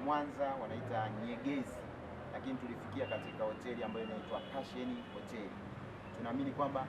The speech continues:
mambo yanaenda kuwa ni bam bam, yani yatakuwa ni mazuri zaidi na zaidi. Nisiongee mengi sana kwa sababu bado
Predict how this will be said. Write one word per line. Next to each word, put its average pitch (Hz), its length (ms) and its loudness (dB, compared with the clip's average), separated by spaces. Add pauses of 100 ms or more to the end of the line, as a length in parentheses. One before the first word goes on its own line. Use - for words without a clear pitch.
mambo 127 180 6
yanaenda 120 280 2
kuwa - 220 0
ni - 80 0 (160)
bam 135 320 6
bam, 127 260 8 (180)
yani 110 140 -2
yatakuwa - 300 -2
ni - 60 -2
mazuri 120 480 -2 (420)
zaidi 285 360 0 (300)
na 254 120 0
zaidi. 110 440 -2 (760)
Nisiongee 185 420 2
mengi 196 260 -2
sana 147 360 2
kwa 131 100 0
sababu - 280 -2
bado 151 200 4